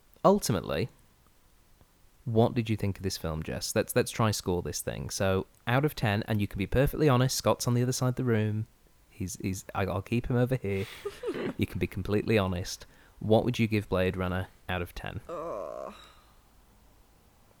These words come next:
Speaker 2: four.
Speaker 1: Four?
Speaker 2: Yeah.
Speaker 1: Okay, no, that's, that's, that's absolutely fair.
Speaker 2: Mm.
Speaker 1: Scott, now that you've, uh, just, just breathed.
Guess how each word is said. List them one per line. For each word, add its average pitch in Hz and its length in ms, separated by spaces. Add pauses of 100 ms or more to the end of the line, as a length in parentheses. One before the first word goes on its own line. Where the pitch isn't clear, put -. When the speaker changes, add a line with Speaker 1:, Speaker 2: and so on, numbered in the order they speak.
(140)
Speaker 2:
four. 180 380 (380)
Speaker 1:
Four? 160 260 (560)
Speaker 2:
Yeah. 175 240 (1080)
Speaker 1:
Okay, 180 300
no, 165 140
that's, 156 200
that's, - 280 (280)
that's - 240 (100)
absolutely - 480
fair. 76 320
Speaker 2:
Mm. 139 160 (320)
Speaker 1:
Scott, - 360
now 117 140
that 117 100
you've, 110 220
uh, 104 160
just, - 280
just - 180
breathed. 107 360